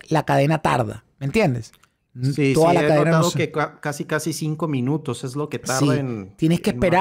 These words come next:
Speaker 2: marcar
Speaker 1: que las
Speaker 2: ya los
Speaker 1: cadenas, que las cadenas se activen, por supuesto que sí. Y le, lo que,
Speaker 2: Correcto.
Speaker 1: lo que puedes hacer es ponerle un límite price por encima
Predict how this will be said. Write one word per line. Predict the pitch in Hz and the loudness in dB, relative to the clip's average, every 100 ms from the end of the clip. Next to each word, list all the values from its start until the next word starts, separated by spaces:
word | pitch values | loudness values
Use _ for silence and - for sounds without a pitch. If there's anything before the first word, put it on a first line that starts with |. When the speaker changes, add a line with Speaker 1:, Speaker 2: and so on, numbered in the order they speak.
| 214 | 2
Speaker 2:
marcar | 131 | 2
Speaker 1:
que | 208 | 0
las | 127 | 0
Speaker 2:
ya | |
los | |
Speaker 1:
cadenas, | 147 156 165 175 190 - | 0 2 2 2 0 0
que | 156 | -2
las | 143 | -2
cadenas | - 135 151 | 0 0 0
se | - | -4
activen, | - 135 113 101 | -6 -4 -4 -4
por | 135 113 | -8 -8
supuesto | 120 113 131 - | -8 -4 -4 -4
que | 143 | -8
sí. | - - _ _ _ _ - | -12 -16 _ _ _ _ 0
Y | 180 | 2
le, | 180 | 2
lo | |
que, | 175 190 | 2 2
Speaker 2:
Correcto. | 185 190 | 4 4
Speaker 1:
lo | 170 | 2
que | 160 | 2
puedes | 190 190 | 2 2
hacer | 196 202 | 2 0
es | |
ponerle | 196 170 175 190 | 2 2 4 4
un | 190 | 6
límite | 214 220 214 170 | 4 4 2 0
price | 208 185 | 0 2
por | 196 | 2
encima | 190 180 - 247 226 262 | 2 2 2 2 2 0